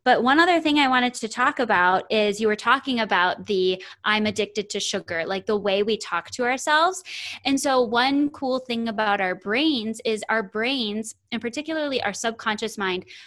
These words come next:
are our best friends. So our subconscious mind agrees with everything that we tell it, like a best friend, even though a best friend shouldn't necessarily agree with everything you tell,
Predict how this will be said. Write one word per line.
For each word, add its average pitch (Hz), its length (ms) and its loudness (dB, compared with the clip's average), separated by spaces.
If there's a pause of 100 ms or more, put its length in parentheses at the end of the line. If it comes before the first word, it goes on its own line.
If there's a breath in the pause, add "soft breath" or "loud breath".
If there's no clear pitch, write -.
(220 loud breath)
are 226 200 6
our 220 180 2
best 185 420 -2
friends. - 580 -8
So 202 420 2 (260 loud breath)
our 254 180 4
subconscious 330 540 -4
mind 214 540 0
agrees 220 560 -2
with 208 280 -6
everything 226 600 -4
that 214 140 -2
we 208 100 -2
tell 196 240 -6
it, - 100 -10 (240)
like 196 420 -6 (400)
a 220 80 0
best 175 300 -4
friend, - 240 -10
even 247 160 -6
though 220 140 -2
a 196 40 -4
best 196 240 -10
friend 175 180 -8
shouldn't - 360 -12
necessarily 120 460 -10
agree - 140 -14
with - 140 -12
everything - 320 -10
you - 80 -14
tell, - 280 -10